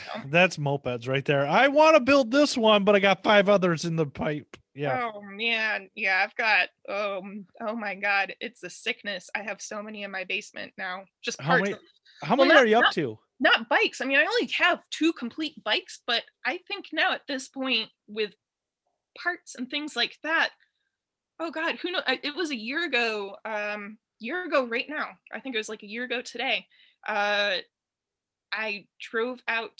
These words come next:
Speaker 1: to Nashville. Uh,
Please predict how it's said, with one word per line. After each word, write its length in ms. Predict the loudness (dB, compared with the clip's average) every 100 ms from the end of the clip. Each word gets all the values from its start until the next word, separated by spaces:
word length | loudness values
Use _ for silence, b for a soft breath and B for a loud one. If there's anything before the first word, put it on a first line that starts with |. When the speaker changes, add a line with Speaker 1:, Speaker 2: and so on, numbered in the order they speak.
| -12
Speaker 1:
to 440 | -12 -12 -12 -16 -20 _ _ _ _ -10
Nashville. 840 | -2 0 0 -6 -8 -8 -8 -12 -20 _
Uh, 440 | -8 -4 -2 -4